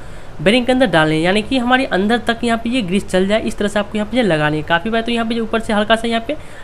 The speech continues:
लगा देते हैं, जिस तरह से लड़के लोग यहाँ पे लिपस्टिक लगाते हैं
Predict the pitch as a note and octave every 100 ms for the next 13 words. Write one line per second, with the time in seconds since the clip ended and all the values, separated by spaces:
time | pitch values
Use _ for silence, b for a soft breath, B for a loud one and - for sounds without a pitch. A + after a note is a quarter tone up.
0 | - D3+ F3 G3 G#3 A#3+ F3+ G3 G#3+ G#3+
1 | A#3+ B3+ B B B D#3+ E3 F3 A3+ A3+
2 | A#3 A#3+ F#3 F#3 E3+ A#3 G#3+ D#3+ D#3+ G3+
3 | A3